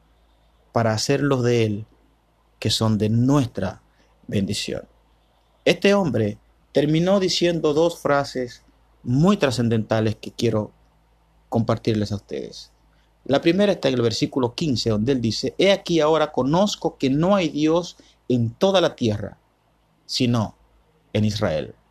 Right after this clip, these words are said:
Este hombre terminó reconociendo que el único Dios que existe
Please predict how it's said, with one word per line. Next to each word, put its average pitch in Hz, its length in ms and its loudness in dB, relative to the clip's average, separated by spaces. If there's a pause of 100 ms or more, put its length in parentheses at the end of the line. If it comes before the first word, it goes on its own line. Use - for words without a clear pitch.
(840)
Este 180 300 2
hombre 190 180 2
terminó 156 380 2
reconociendo 127 720 -2
que 131 100 0
el 147 240 4
único 254 560 2
Dios 104 720 -2 (1120)
que 113 120 -2
existe - 540 -6